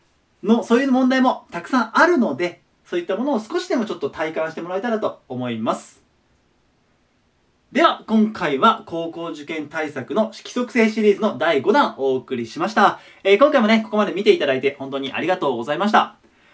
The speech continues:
で、またこのシリーズ続きも撮っていくと思いますし、あと別単元も受験対策動画ね、上げておりますので、もしよかったらそちらの方もご視聴ください。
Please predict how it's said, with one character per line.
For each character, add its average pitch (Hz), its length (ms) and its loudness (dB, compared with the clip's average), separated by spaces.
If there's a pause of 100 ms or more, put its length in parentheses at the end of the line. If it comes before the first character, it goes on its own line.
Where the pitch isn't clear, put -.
(260)
で、 269 80 0
ま 269 80 2
た 285 160 4
こ 233 120 0
の 233 100 2
シ 262 100 -6
リ 269 120 0
ー - 20 -2
ズ 214 140 0
続 180 200 -8
き 208 80 -2
も 208 100 -2
撮 240 140 -4
っ 240 60 -14
て 202 80 2
い 196 60 -2
く - 80 -20
と 175 100 -8
思 180 160 -6
い 202 40 -6
ま 233 120 -2
す 226 100 -6
し、 240 180 -2
あ 196 80 2
と 147 100 -4
別 190 220 2
単 302 200 0
元 254 180 2
も 160 140 -2
受 - 140 -12
験 190 160 -2
対 196 140 0
策 208 180 -2
動 220 120 4
画 147 80 -2
ね、 170 200 -2
上 135 100 -4
げ 151 100 -6
て 180 140 -4
お 165 100 -6
り 180 100 -4
ま 240 120 -2
す 240 100 -4
の 208 120 2
で、 185 180 2
も 208 120 2
し 247 80 -2
よ 262 80 0
か 240 80 0
っ 220 60 -4
た 185 80 -2
ら 151 160 -2
そ 135 120 -10
ち 147 100 -10
ら 135 80 -4
の 135 100 -6
方 202 160 0
も 240 120 0
ご 170 120 -2
視 - 120 -12
聴 131 200 -2
く 117 120 -12
だ 107 100 -8
さ - 180 0
い。 214 160 0